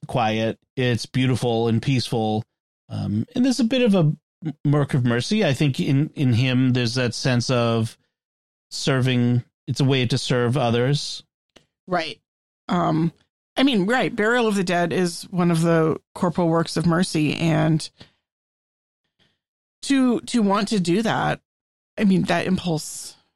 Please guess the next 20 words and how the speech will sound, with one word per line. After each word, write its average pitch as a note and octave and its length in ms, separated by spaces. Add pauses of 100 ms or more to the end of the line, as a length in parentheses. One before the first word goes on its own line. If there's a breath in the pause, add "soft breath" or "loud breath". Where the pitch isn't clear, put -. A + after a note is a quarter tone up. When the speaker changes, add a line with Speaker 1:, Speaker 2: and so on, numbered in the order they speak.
(160)
Speaker 1:
Yeah. G#2+ 260 (200)
Speaker 2:
is, - 120
is A3+ 160
a A3 40
good C4+ 160
one. D3+ 400
Speaker 1:
Yeah, D#3 220
and F#3 120
there's G3 140
an, F#3+ 140
I D3 200
think D#3 160
there's D3+ 160
a D3+ 60
natural A#2+ 680
sense B2 320
of A2 120
service A2 400
in G#2 140
Ben, F#2+ 320